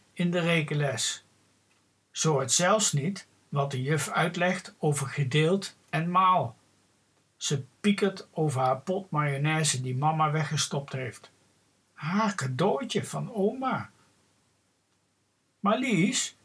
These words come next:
kom jij deze som even op het bord maken?" vraagt de juf.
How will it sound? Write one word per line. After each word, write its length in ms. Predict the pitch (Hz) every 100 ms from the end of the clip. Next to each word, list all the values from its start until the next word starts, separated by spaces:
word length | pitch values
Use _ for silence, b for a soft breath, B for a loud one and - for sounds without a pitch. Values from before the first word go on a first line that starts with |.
| _
kom 240 | - 190 185
jij 200 | 185 170
deze 320 | 175 165 156
som 420 | 143 - 214 214
even 340 | 175 160 139 -
op 160 | 165
het 160 | 151 123
bord 240 | 151 151
maken?" 520 | 135 127 127 - 233 - _
vraagt 520 | - - 120 - - -
de 120 | 117
juf. 380 | 113 165 202